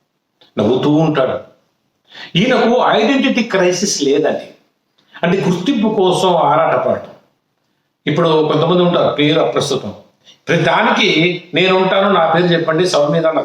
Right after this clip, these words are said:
చైర్ వేయండి, నేను స్పీచ్ ఇస్తాను" అని కాంట్రవర్సీ స్పీచ్ ఇచ్చి దాన్ని గొప్పగా ఏదో చిత్రీకరించుకొని ఏవో చేస్తుంటారు. రాజకీయాలకు పోయి అక్కడ ఏదో లొల్లి చేస్తుంటారు. ఈయన రాజకీయాలు టచ్ ఉన్నా కూడా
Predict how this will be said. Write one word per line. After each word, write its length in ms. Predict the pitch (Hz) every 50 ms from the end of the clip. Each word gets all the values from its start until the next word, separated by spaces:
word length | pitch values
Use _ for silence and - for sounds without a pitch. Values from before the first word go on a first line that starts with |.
| - -
చైర్ 140 | 147 156 156
వేయండి, 340 | 151 151 147 143 139 156 156
నేను 140 | 147 139 131
స్పీచ్ 320 | - - 143 143 143 143
ఇస్తాను" 340 | 139 127 - 139 131 135 139
అని 200 | 151 180 190 - - - - - - -
కాంట్రవర్సీ 460 | 127 135 143 143 127 170 165 160 156
స్పీచ్ 340 | 147 - - 156 156 151 -
ఇచ్చి 220 | 151 151 - 175 170
దాన్ని 220 | 143 143 143 -
గొప్పగా 380 | 127 135 135 - 156 151 151 147
ఏదో 260 | 143 143 143 156 156
చిత్రీకరించుకొని 760 | 156 - - - 143 143 143 143 - - - - 151 156 151
ఏవో 280 | 156 165 180 185 175 170
చేస్తుంటారు. 560 | 160 - - - - 104 - - - - - _ _ _ _ _ _ _ _ - - - 127
రాజకీయాలకు 520 | 135 143 160 151 156 147 143 135 139 143 143
పోయి 160 | 147 147 131
అక్కడ 340 | 120 120 - - 175 170 156
ఏదో 180 | 156 156 151
లొల్లి 240 | 143 143 143 143 147
చేస్తుంటారు. 760 | 143 143 135 - - 131 117 110 107 - - - - - 151
ఈయన 160 | 151 160 -
రాజకీయాలు 500 | - 131 135 - 151 151 175 175 170 156
టచ్ 260 | 156 165 165 - 185
ఉన్నా 140 | 170 151 151
కూడా 380 | 139 143 147 147 180 - -